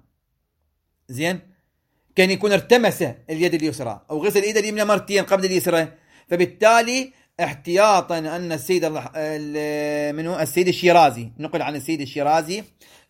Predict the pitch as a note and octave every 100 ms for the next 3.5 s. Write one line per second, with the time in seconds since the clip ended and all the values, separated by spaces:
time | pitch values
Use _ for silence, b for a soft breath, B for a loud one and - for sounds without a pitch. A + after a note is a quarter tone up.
0 | D#3 B2+ B2 E3 F3 C3+ F3 E3+ D3+ C3
1 | E3+ D3+ B2+ D#3+ F3 G3 D#3 D3 C#3+ C#3+
2 | C3+ E3+ C#3+ C3 F3 F#3+ E3+ C#3 C#3+ C#3
3 | C3+ D3+ D#3 D3 C#3+